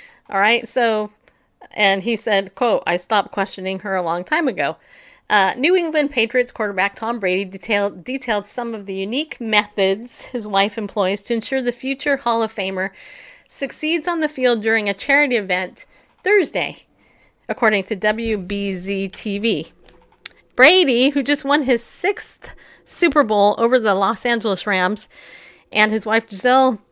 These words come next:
Bündchen, however you say that, I don't know how to say that. Anyway, who has described herself as, quote, "a witch," unquote, has a series of rituals she performs at games.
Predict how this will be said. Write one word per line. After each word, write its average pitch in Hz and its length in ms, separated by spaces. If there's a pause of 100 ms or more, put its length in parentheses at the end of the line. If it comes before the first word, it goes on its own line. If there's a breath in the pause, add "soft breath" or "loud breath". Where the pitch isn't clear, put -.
Bündchen, 185 800
however 190 240
you 160 60
say 160 200
that, 156 220
I 170 60
don't 160 120
know 156 100
how 151 120
to 139 60
say 151 180
that. 147 220
Anyway, 170 340 (460 loud breath)
who 330 140
has 285 280
described 254 480
herself 254 360
as, 202 200
quote, 247 300
"a 175 100
witch," - 540
unquote, 180 440
has 196 160
a 214 80
series 294 340
of 214 80
rituals 208 540
she 208 120
performs 190 440
at 170 140
games. 170 300